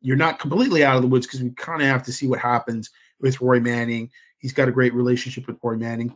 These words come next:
but Lincoln Riley, uh, is, is there and involved, and,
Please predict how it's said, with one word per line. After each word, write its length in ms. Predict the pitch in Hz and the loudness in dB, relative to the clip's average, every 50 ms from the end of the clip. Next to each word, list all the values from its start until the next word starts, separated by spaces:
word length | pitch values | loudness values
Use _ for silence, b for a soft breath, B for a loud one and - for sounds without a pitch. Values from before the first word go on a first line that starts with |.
| _ _ - | _ _ 2
but 300 | 214 214 202 196 202 - | 4 4 4 4 4 2
Lincoln 320 | 175 190 185 180 196 175 | 2 4 4 4 2 0
Riley, 720 | 160 151 151 151 160 165 165 165 165 165 165 - 139 b b b b b b b _ _ _ - | 0 0 2 4 4 4 4 4 2 0 0 -2 -4 b b b b b b b _ _ _ -10
uh, 240 | 139 143 143 135 131 - _ _ _ _ | -6 -6 -6 -6 -6 -10 _ _ _ _
is, 360 | - 170 156 147 139 123 - - - | -2 0 0 0 0 -2 -4 -4 0
is 240 | 156 147 139 131 | 0 2 2 2
there 380 | 123 135 135 135 143 160 170 - - | 4 4 4 6 4 4 2 -2 -2
and 360 | - 139 139 131 127 123 123 143 | -2 0 2 2 0 0 0 -2
involved, 460 | 135 127 131 131 135 147 151 151 131 | -2 0 0 2 2 0 0 0 0
and, 260 | 139 123 120 120 120 | 0 0 0 -2 -4